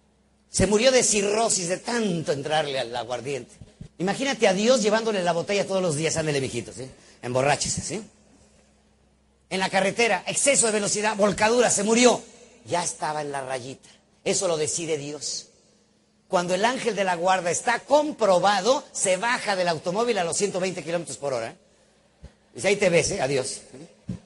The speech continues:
Yo ya no te acompaño", ¿sí? O sea, ¿qué tiene que ver Diosito con...? Ya lo hicimos mago.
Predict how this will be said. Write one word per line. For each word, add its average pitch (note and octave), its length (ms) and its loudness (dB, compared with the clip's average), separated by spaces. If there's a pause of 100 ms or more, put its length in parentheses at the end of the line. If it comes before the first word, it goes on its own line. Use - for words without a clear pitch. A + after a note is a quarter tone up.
(560)
Yo E3 160 0
ya D#3 180 0
no D3+ 140 -2
te D3 80 0
acompaño", B2 340 -4 (240)
¿sí? F#3 180 -8 (1160)
O - 40 -20
sea, C#3+ 100 -12
¿qué G#3+ 100 -4
tiene A#3+ 240 -4
que G#3 80 -2
ver A3 140 -2
Diosito G3+ 480 -2
con...? F3 180 -6
Ya G3 140 4
lo B3+ 60 2
hicimos A3+ 360 0
mago. A3+ 340 -4